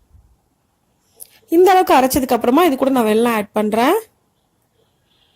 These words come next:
எந்த அளவுக்கு கடலைப்பருப்பு எடுத்தோமோ, அதே அளவுக்கு நான் வெல்லம் ஆட் பண்றேன். ஸ்வீட் அதிகமா வேணும்னா, நீங்க கொஞ்சம் சேர்த்து ஆட் பண்ணிக்கலாம். இது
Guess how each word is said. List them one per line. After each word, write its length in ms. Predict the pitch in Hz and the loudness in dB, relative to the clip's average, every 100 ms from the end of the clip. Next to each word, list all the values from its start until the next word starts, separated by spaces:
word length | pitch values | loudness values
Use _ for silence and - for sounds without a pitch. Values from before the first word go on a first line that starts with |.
| _ _ _ _ _ _ _ _ _ _ | _ _ _ _ _ _ _ _ _ _
எந்த 220 | 277 349 | 2 4
அளவுக்கு 260 | 381 359 339 | 4 2 2
கடலைப்பருப்பு 480 | 247 254 254 226 226 | 2 2 0 0 -2
எடுத்தோமோ, 320 | 214 226 285 349 | -2 0 2 4
அதே 160 | 226 254 | 4 2
அளவுக்கு 300 | 262 226 302 | 2 0 0
நான் 120 | 254 214 | 0 0
வெல்லம் 200 | 220 226 | 0 -2
ஆட் 180 | 202 - | -4 -6
பண்றேன். 360 | 196 208 277 427 _ _ _ - _ 269 262 | -4 -2 -2 -2 _ _ _ -20 _ -8 0
ஸ்வீட் 260 | 339 349 | 2 4
அதிகமா 380 | 269 240 294 311 | 2 2 2 2
வேணும்னா, 300 | 277 240 269 | 2 2 2
நீங்க 140 | 381 269 | 0 0
கொஞ்சம் 240 | 233 220 | -2 -2
சேர்த்து 220 | 233 233 | -2 0
ஆட் 220 | 233 208 - | -2 -2 -6
பண்ணிக்கலாம். 460 | 208 202 226 294 403 _ _ _ _ _ _ _ _ _ _ - - | -6 -4 -2 -2 -4 _ _ _ _ _ _ _ _ _ _ -18 0
இது 160 | 330 | 2